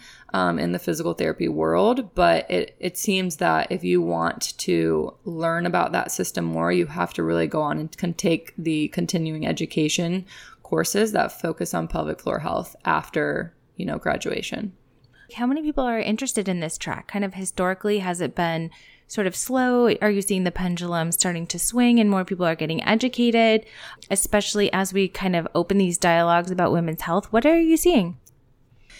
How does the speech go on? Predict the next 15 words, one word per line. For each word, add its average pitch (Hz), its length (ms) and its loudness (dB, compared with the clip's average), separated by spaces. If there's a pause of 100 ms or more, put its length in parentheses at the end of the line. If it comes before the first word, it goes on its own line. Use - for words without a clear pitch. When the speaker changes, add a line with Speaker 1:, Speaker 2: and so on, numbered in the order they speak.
(360)
Speaker 1:
Yeah, 190 380 4
I'm, 185 480 2
I'm 185 140 2
excited 180 600 4
about 226 360 4
it. 269 280 4
And 170 540 -2 (220)
I 175 60 2
really 180 300 2
think 220 380 -2 (140)
stuff - 280 0
like 170 200 -2
this, 190 480 -2 (100)
like 180 200 -8
podcasts 208 840 -6